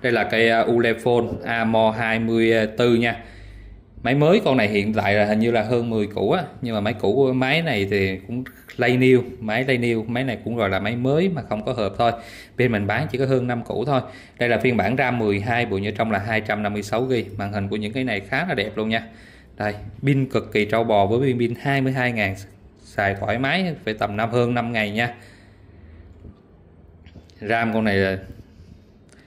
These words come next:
mười hai, bộ nhớ hai năm sáu gi, có cái đèn led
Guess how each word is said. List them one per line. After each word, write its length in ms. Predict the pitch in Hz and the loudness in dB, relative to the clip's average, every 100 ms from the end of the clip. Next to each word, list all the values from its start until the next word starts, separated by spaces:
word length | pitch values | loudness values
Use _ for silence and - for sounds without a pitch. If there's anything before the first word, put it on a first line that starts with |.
| - - - - | -20 -20 -18 -6
mười 180 | 104 101 | -4 -2
hai, 260 | 117 113 | 0 0
bộ 100 | 104 | 0
nhớ 140 | 101 127 | 0 0
hai 200 | 127 110 | 0 0
năm 140 | 107 | -2
sáu 240 | - 135 139 | 0 2 4
gi, 40 | 127 - - | 2 0 -6
có 120 | 113 | -4
cái 100 | 131 | -2
đèn 160 | 98 95 | -4 -2
led 180 | 113 | -2